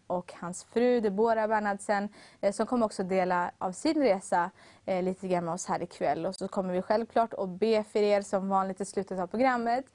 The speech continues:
Eh, så att det, eh, vi ser fram emot en kväll bara som, bara vi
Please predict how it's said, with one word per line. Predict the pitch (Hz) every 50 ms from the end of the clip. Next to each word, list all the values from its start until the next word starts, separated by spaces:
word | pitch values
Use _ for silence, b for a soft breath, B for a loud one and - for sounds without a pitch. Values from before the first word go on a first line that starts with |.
| B B B B B B B
Eh, | - 208 202 196 190 185 180
så | - -
att | 226 226 220 -
det, | - 285 285 269 - 262 247 240
eh, | 233 - - 254 - - -
vi | 285 311 -
ser | - 339
fram | - - 320 302 285
emot | 254 254 262 254 -
en | - 233 226
kväll | 214 - 226 226 202 214 208
bara | 190 196 190 190 185 185 190
som, | - 202 196 185 - - - - - 220
bara | 220 214 202 190
vi | 190 196 196 190 190 190